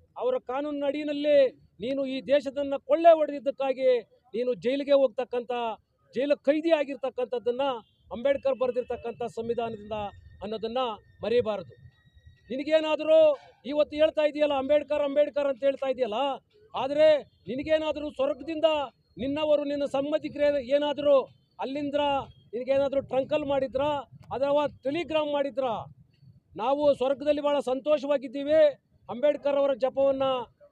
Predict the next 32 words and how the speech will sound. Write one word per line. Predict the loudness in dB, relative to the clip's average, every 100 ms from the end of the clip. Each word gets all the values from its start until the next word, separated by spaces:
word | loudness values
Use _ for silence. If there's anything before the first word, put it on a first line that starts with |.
| 4
ಹೇಳಲಿಲ್ಲ | 4 4 -2 -2
ಅಂತಂದ್ರೆ, | 0 -2 -2 -4
ಹೇಳಿ, | 2 2 2 -2 -2
ಹೇಳಲಿಲ್ಲ | -2 -2 -2 -2
ಅಂತ | 0 -4 -6 _ _ 2
ದೇವ್ರ | 2 4
ಜಪ | 0 -2 0
ಮಾಡಿದ್ದಕ್ಕಾಗಿ | -2 -4 -4 -2 0
ನಾವು | -2
ಸಂತೋಷವಾಗಿದ್ದೀವಿ | -2 -4 0 0 -2 -6 -6 -4 -4 -4 -12 _ -14
ಅಂತ | -8 0
ಏನಾದ್ರೂ | 2 2 -2
ನಿನಗೆ | -6 -4 -4
ಟ್ರಂಕಲ್ | -4 -6 -6 -4
ಮಾಡಿದಿರುವ? | -6 -6 -8 -10 -12 -20 -20 -12
ಇಂಥ | -10 -4 -2
ಮೂರ್ಖರು | 0 -2 -2 0 0 2 -2 -2 -6 -16 -12
ಈ | -2
ದೇಶವನ್ನ | 0 2 2 0 0
ಆಳೋದಕ್ಕೆ | -2 0 0 0 -2 4 4 2 -12 -20 -20 -20 -8
ಲಾಯಕ್ಕಿಲ್ಲ. | -2 0 0 -2 -4 -2 -4 -6 _ _
ಈ | -12
ದೇಶದ | 0 0 2 -2 -2
ಪ್ರಧಾನಿ | -2 -2 -2 0 0 -2 -6 _ -20 -20 -16 -10
ಅಂಬೇಡ್ಕರ್ | 2 2 4 2 2
ಏನಾದ್ರೂ | 2 2 0 2 2
ಈ | 0
ದೇಶಕ್ಕೆ | 0 0 0 -2
ಸಂವಿಧಾನ | 0 0 2 0 2
ಬರೆದು | 0 0
ಕೊಡ್ಲಿಲ್ಲ | -2 0 0 0
ಅಂತ | -2